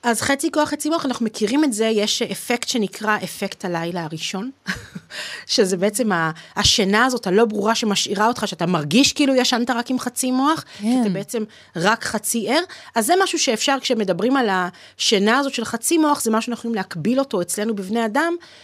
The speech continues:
Speaker 1: כשאתה ישן ואתה נתון בסכנה, או שאתה מרגיש לא בטוח במקום שבו אתה נמצא, זה מין שינה כזאת שהיא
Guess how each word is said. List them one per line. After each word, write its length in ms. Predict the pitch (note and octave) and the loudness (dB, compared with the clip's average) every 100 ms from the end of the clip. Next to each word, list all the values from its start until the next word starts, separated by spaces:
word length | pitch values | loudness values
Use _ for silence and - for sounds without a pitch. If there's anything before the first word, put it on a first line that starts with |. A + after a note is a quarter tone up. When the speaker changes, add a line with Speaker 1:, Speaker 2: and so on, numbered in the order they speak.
| - | -10
Speaker 1:
כשאתה 260 | - A3 A3 | -2 0 2
ישן 380 | G3+ - D4+ C4+ | 2 2 2 2
ואתה 340 | A3+ A3+ G3+ F#3 | 0 0 0 0
נתון 340 | F#3+ D4 C#4 | -2 0 0
בסכנה, 680 | B3+ - - G3+ G#3 A3+ F#3+ - - - | 0 -2 -4 -2 2 2 0 -8 -20 -6
או 60 | G3 | -4
שאתה 240 | G#3 G#3+ | 0 2
מרגיש 420 | G3+ F#3+ C4 - | 0 2 0 2
לא 100 | A#3+ | 2
בטוח 380 | A3+ - C4 A3+ | 2 0 -2 0
במקום 300 | G3+ F#3+ A3+ | -4 -4 -4
שבו 240 | A3+ G#3 | -2 -2
אתה 140 | G#3+ A3 | -2 0
נמצא, 420 | G#3 A3 F4 F#4 | 0 0 0 2
זה 100 | C#4+ | 2
מין 140 | B3+ | 0
שינה 280 | A#3 B3 B3 - | 0 0 0 0
כזאת 260 | C#4 C4+ | -2 -2
שהיא 240 | - A#3+ | -2 -2